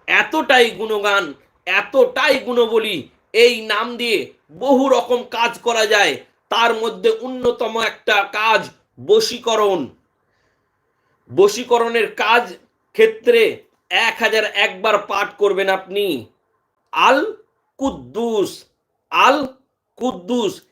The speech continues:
এই শব্দটি পাঠ করবেন। দেখবেন আমার প্রত্যেকটা ভিউয়ার্স, প্রত্যেকটা বন্ধু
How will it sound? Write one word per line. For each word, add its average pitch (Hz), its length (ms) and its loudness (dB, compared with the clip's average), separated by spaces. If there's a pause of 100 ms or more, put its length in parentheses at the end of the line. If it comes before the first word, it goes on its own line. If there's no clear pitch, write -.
(200)
এই 214 200 0
শব্দটি 214 520 -2
পাঠ 208 380 -2
করবেন। 185 520 0 (300)
দেখবেন 175 580 0 (480)
আমার 190 320 2
প্রত্যেকটা 196 640 -6
ভিউয়ার্স, 208 560 0 (300)
প্রত্যেকটা 190 540 -4
বন্ধু 196 560 -2